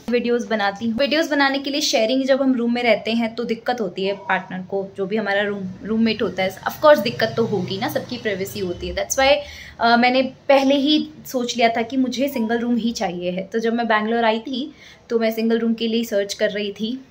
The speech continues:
I thought कि नहीं मिलेगा maybe, और मिलेगा तो बहुत ज़्यादा price होगी। तो मुझे room मिल गया टेन थाउजेंड, इलेवन थाउजेंड है ना, तो इतना मैं इसमें पे कर रही हूँ फ़िलहाल के लिए। But ये room बहुत अच्छा है,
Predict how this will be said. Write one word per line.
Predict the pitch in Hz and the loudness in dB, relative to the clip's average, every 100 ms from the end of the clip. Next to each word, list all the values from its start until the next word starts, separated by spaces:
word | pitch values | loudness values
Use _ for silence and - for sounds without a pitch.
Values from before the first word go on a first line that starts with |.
| - | -6
I | |
thought | 226 233 233 | -2 0 0
कि | - | -2
नहीं | 226 220 226 | 0 2 4
मिलेगा | 262 240 214 214 220 | 4 6 4 4 2
maybe, | 208 180 214 214 | 0 -4 -4 -2
और | 208 | -2
मिलेगा | 208 208 214 214 | -2 -2 2 2
तो | 220 | 2
बहुत | 202 208 190 | 2 2 2
ज़्यादा | 175 185 190 220 | 0 0 4 2
price | 220 202 202 - | 2 0 -2 -4
होगी। | 185 180 208 - - - - - | -4 -6 -12 -14 -18 -20 -6 4
तो | 381 403 403 370 | 6 8 10 8
मुझे | 285 285 349 | 6 6 6
room | 381 370 | 6 6
मिल | 349 339 | 4 6
गया | 285 202 330 - - | 6 4 2 -4 0
टेन | 240 233 | 0 2
थाउजेंड, | 262 240 233 262 | 2 4 4 2
इलेवन | 240 247 262 | 4 4 2
थाउजेंड | 262 226 214 220 | 2 2 2 0
है | 208 | -4
ना, | 262 - - - - - - - - | -8 -10 -18 -20 -20 -18 -10 -10 0
तो | 269 277 302 294 - - - | 8 10 8 4 -4 -12 -10
इतना | 262 262 269 | -6 2 2
मैं | 269 262 | 4 2
इसमें | 262 269 254 | 2 0 0
पे | 214 | -4
कर | 226 220 | -4 -4
रही | 220 220 | -2 -4
हूँ | 220 247 | -4 -6
फ़िलहाल | 240 214 202 | -4 -2 -2
के | 202 220 | -2 -4
लिए। | 226 | -2
But | 220 226 | -2 -2
ये | 233 | -2
room | 233 | 0
बहुत | 240 202 233 - | 0 2 4 4
अच्छा | 240 - 247 | 4 2 4
है, | 233 233 | 4 4